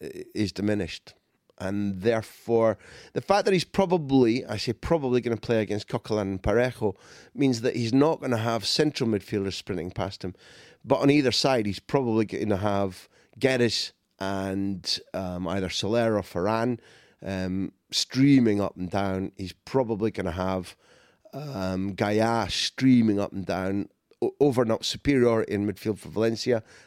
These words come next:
I think. And, and therefore, I look at Piqué, Rakitic and Messi and say that if you're asking for an assessment of how they are, they will feel exactly the same about this cup final as if they'd won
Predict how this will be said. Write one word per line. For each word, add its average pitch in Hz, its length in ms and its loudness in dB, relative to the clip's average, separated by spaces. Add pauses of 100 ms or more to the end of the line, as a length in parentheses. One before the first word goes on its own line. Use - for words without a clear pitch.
I 98 80 -8
think. 113 440 -2 (480)
And, 123 200 -2
and 131 140 2
therefore, 139 320 2
I 156 140 2
look 135 340 0
at 113 240 -2
Piqué, 117 340 -2
Rakitic - 520 -4
and 110 100 0
Messi 117 320 -2 (480)
and 107 240 -2
say 117 220 2
that 110 180 0
if - 200 -10
you're 135 240 4
asking 120 340 -4
for 104 160 -2
an 95 60 0
assessment - 440 -6
of 101 60 -10
how 104 180 0
they 95 140 0
are, 101 260 0 (380)
they 123 160 4
will 156 140 4
feel 110 540 4 (840)
exactly 120 380 0
the 107 80 0
same 110 260 2
about 85 140 0
this 95 140 -4
cup - 200 -4
final 95 380 -2 (420)
as 101 120 -4
if 104 100 0
they'd 92 180 -2
won 95 440 -2